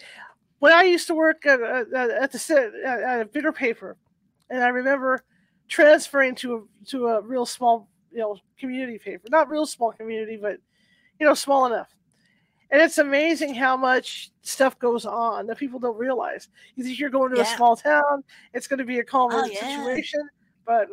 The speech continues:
Speaker 2: Yeah.
Speaker 1: mm-mm, it's not like that. It's not like that at all. Um,
Speaker 2: No, no.
Speaker 1: let's talk, let's talk about your son a little bit and, uh,
Speaker 2: Oh,
Speaker 1: his
Speaker 2: God
Speaker 1: ac-,
Speaker 2: bless you.
Speaker 1: you know,
Speaker 2: Yeah.
Speaker 1: and, and, and the accident he had, but the communication that you guys have shared all this time.
Speaker 2: Yeah.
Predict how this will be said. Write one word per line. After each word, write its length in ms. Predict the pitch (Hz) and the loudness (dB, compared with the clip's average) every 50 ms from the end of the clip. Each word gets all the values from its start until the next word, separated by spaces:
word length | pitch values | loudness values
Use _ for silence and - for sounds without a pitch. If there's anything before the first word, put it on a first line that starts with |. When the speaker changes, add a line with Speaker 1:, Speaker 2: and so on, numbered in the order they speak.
| 226 233 | -12 -16
Speaker 2:
Yeah. 260 | 240 214 - - - | -14 -14 -14 -14 -14
Speaker 1:
mm-mm, 400 | - 311 349 349 330 302 294 294 196 _ _ _ _ | -16 -16 -18 -18 -16 -16 -18 -18 -20 _ _ _ _
it's 140 | _ - - | _ -12 -4
not 200 | 233 233 233 226 | -2 0 0 0
like 200 | - 285 320 - | 0 -2 -2 -2
that. 160 | - 254 - | -4 -6 -6
It's 140 | - - - | -6 -6 -6
not 120 | 233 226 226 | -6 -4 -4
like 160 | 240 240 240 | -4 -6 -6
that 120 | - 240 247 | -8 -8 -6
at 100 | 240 214 | -4 -2
all. 360 | 214 233 233 - - - _ _ _ _ _ _ _ _ _ 202 - - - - | -2 -2 -2 -2 -4 -8 _ _ _ _ _ _ _ _ _ -20 -20 -14 -4 0
Um, 400 | 269 262 262 269 262 262 247 196 | 2 4 4 2 0 -4 -12 -14
Speaker 2:
No, 180 | 220 269 269 220 | -12 -12 -12 -10
no. 260 | 214 254 262 - 190 - _ - | -10 -12 -12 -14 -16 -18 _ -4
Speaker 1:
let's 160 | 320 392 - - | -4 -4 0 4
talk, 200 | 466 415 392 403 - - | 4 4 4 4 -2 -8
let's 160 | - 339 - - | -8 -8 -4 0
talk 180 | 381 415 370 | 0 2 2
about 280 | 392 - 359 349 339 - | 2 2 2 0 0 -2
your 80 | 330 | -8
son 260 | 285 - - 294 247 233 | -8 -8 -6 -6 -4 -4
a 60 | 220 | -2
little 200 | 214 202 196 190 | -2 -4 -4 -6
bit 280 | 190 196 202 208 196 _ _ _ _ _ _ _ _ _ - | -8 -8 -8 -8 -10 _ _ _ _ _ _ _ _ _ -10
and, 420 | 240 233 220 214 214 214 220 - - | -6 -6 -4 -4 -4 -8 -10 -12 -10
uh, 260 | - - - - - 233 | -8 -8 -8 -8 -10 -12
Speaker 2:
Oh, 160 | 240 254 254 | -14 -14 -12
Speaker 1:
his 100 | 247 220 | -6 -2
Speaker 2:
God 180 | 240 226 226 240 | -2 -2 -2 -2
Speaker 1:
ac-, 0 | |
Speaker 2:
bless 280 | - 190 202 - - - | -6 -10 -12 -12 -14 -12
you. 60 | 233 | -12
Speaker 1:
you 20 | |
know, 120 | 220 202 - _ _ - 220 | -12 -12 -12 _ _ -20 -20
Speaker 2:
Yeah. 80 | 208 _ _ _ _ _ _ _ _ _ _ _ _ - | -20 _ _ _ _ _ _ _ _ _ _ _ _ -8
Speaker 1:
and, 180 | 247 247 247 233 | -8 -8 -6 -6
and, 200 | 247 240 247 254 | -8 -8 -8 -10
and 120 | 254 247 | -8 -4
the 100 | 254 247 | 0 2
accident 440 | 247 254 262 - - - 269 262 240 | 4 4 2 0 -2 -14 -14 -10 -8
he 120 | 294 285 262 | -8 -6 -2
had, 280 | 269 226 214 220 214 - | 0 0 0 0 -2 -2
but 220 | 240 240 214 - _ _ _ _ _ - | -4 -4 -4 -4 _ _ _ _ _ -12
the 80 | 294 | -8
communication 760 | - 302 302 320 339 339 330 339 - 311 330 339 269 - 277 226 | -4 -2 -2 0 0 -2 -4 -4 -2 -2 -2 0 -2 -4 -8 -8
that 100 | 214 185 | -10 -10
you 100 | 247 240 | -8 -6
guys 300 | - 247 247 247 240 - | -2 -2 -2 -2 -2 -6
have 120 | 254 226 | -12 -12
shared 440 | - - - 254 269 269 254 226 190 | -12 -10 -6 -2 0 0 0 0 -2
all 160 | - - 208 - | -4 -6 -6 -6
this 140 | 208 - | -8 -14
time. 260 | - - - - - _ _ _ _ _ _ _ _ _ _ _ _ _ _ _ _ _ _ - | -16 -18 -18 -20 -20 _ _ _ _ _ _ _ _ _ _ _ _ _ _ _ _ _ _ -20
Speaker 2:
Yeah. 220 | 240 262 262 220 | -20 -18 -18 -20